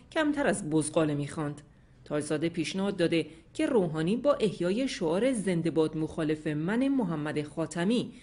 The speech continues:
هرگز هیچ منتقدی را، حتی اگر فرق ان پی تی و ام پی تی را نداند، به صفتی ناپسند متصف نکند و خواهان تعقیب قضایی هیچ روزنامه‌ای نشود،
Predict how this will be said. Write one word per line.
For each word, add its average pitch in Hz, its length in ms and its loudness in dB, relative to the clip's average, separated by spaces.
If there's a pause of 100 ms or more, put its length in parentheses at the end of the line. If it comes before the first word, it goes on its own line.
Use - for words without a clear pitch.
(220)
هرگز 160 340 -2
هیچ 170 280 -6
منتقدی 170 540 0
را، 180 180 0 (300)
حتی 311 260 -2
اگر 269 260 0
فرق 269 380 -2 (160)
ان 175 180 0
پی 165 220 -6
تی 190 340 -4 (140)
و 156 100 -2 (140)
ام 285 220 2
پی 147 180 -4
تی 156 180 -2
را 170 140 -2
نداند، 220 540 2 (200)
به 160 140 -2
صفتی 170 460 -4
ناپسند 196 800 -2
متصف 170 580 -2
نکند 202 460 0 (420)
و 302 80 0
خواهان 208 420 0
تعقیب 156 440 -2
قضایی 165 600 0
هیچ 269 360 -2
روزنامه‌ای 175 640 0
نشود، 180 560 0